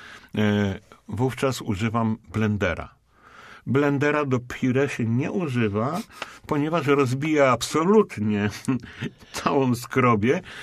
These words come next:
i robi się coś takiego, że za tym blenderem ciągnie się taka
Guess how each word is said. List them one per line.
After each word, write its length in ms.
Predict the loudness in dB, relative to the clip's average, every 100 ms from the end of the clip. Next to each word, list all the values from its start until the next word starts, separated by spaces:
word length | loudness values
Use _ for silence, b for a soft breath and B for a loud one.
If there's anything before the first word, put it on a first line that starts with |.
| B B
i 120 | 2
robi 220 | 4 2
się 120 | -2
coś 200 | -2 -4
takiego, 380 | -2 -4 -2 -2
że 120 | 0
za 100 | 0
tym 160 | 0 0
blenderem 500 | 2 2 4 2 0
ciągnie 680 | 2 2 2 -2 -4 -4 -4
się 120 | -4
taka 260 | -6 -4